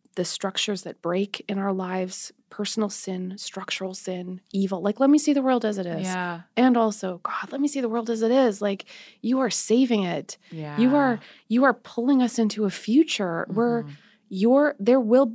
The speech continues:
Speaker 1: someday be a time and a place where there will be no more tears."
Speaker 2: Mm-hmm. Mm-hmm.
Speaker 1: And, like, so just, "God, let me, let me just see the world as it is."
Speaker 2: Yeah. A lot of our, for everyone listening, has something they want that they don't have. Like,
Speaker 1: Yeah.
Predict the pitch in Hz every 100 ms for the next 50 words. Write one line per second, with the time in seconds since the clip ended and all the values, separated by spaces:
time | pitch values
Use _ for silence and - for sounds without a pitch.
0 | - - 262 285 294 269 214 233 240 240
1 | - _ _ _ _ - - 220 - 226
2 | 262 269 247 226 214 - 208 208 214 202
3 | 240 247 240 240 220 202 - 180 165 180
4 | 170 170 156 147 _ 165 151 165 214 220
5 | 208 190 - _ - 262 269 254 277 277
6 | 269 269 277 - - 247 285 311 - 302
7 | 285 302 294 294 311 285 170 - 180 165
8 | 156 - _ - - - 190 196 208 202
9 | 190 190 - 196 160 147 147 151 - 156
10 | 185 _ _ _ - - 185 185 - 170
11 | 175 170 160 160 180 160 160 156 147 170
12 | - _ - 160 -